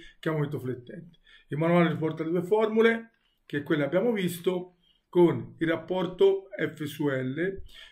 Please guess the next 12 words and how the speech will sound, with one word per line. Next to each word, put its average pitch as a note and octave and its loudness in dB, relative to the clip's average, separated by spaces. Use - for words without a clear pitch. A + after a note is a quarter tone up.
L E3 2
su F3+ -2
D, A3 0
in D#3+ -4
base F3 4
all'applicazione D#3 0
scendiamo D#3 -4
il C#3+ -6
rapporto D3 -4
L D3 -6
su E3+ -4
D, A3 -6